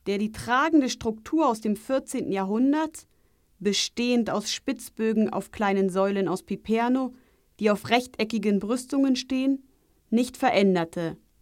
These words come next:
jedoch den zentralen Garten radikal umgestaltete. Die große rechteckige Fläche wird durch zwei Wege geteilt,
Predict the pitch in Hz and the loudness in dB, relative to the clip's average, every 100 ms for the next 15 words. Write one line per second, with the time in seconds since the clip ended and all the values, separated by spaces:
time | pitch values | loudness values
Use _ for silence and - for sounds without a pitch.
0 | _ _ _ _ _ _ 208 240 226 220 | _ _ _ _ _ _ -2 2 4 2
1 | - 214 208 202 - - 214 285 285 214 | 2 2 2 -2 -2 2 4 6 4 6
2 | 214 254 262 208 208 208 214 233 - 202 | 4 4 2 0 -2 -4 0 0 2 0
3 | 180 170 - 165 160 160 160 165 160 - | 0 -4 -6 -4 -4 -6 -10 -8 -10 -12
4 | _ _ _ _ _ _ _ _ _ _ | _ _ _ _ _ _ _ _ _ _
5 | _ _ 208 190 202 254 359 339 269 254 | _ _ -6 -4 0 4 4 2 2 2
6 | 285 - 247 254 214 220 226 269 330 339 | 0 -4 -2 0 -2 -2 0 0 2 2
7 | 330 - _ _ _ 233 233 220 - - | 2 -2 _ _ _ 0 2 -2 -2 2
8 | 285 294 226 226 202 180 170 202 170 156 | 4 4 2 2 2 0 -2 -2 0 -2
9 | - - | -4 -12